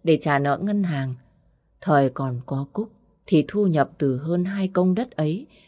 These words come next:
cũng đủ để chi phí trong nhà. Bây giờ cho người ta mướn năm nên tiền xài chỉ một tháng là hết. Mười một tháng còn lại lấy cái gì mà sống.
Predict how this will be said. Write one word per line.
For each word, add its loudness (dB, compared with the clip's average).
cũng -6
đủ 4
để 2
chi -4
phí -2
trong -4
nhà. -4
Bây 4
giờ 4
cho 0
người -2
ta -2
mướn -2
năm -2
nên 4
tiền 2
xài 0
chỉ -8
một -6
tháng -6
là -2
hết. -6
Mười 6
một 2
tháng -2
còn -2
lại -2
lấy -2
cái -6
gì -6
mà -8
sống. -4